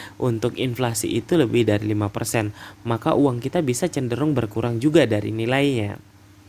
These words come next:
Nah, sedangkan investasi tadi kelebihannya adalah imbal hasil yang lebih tinggi yang bisa saja secara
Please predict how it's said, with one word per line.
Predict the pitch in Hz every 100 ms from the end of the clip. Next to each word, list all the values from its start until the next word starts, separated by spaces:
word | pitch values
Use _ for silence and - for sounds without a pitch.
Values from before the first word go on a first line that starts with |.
| - - - - - - - - - - - -
Nah, | 185
sedangkan | 185 175 170 170
investasi | 170 175 160 127
tadi | 147 120 101 127
kelebihannya | 170 135 117 113 123 160
adalah | 127 117
imbal | 113 113
hasil | 110 107 120
yang | 113 110
lebih | 110
tinggi | 110 107 104 120 185
yang | 165 117 113
bisa | 120 120 165
saja | 151 127 143 175 160 -
secara | - - 117 - - 120 117 120 127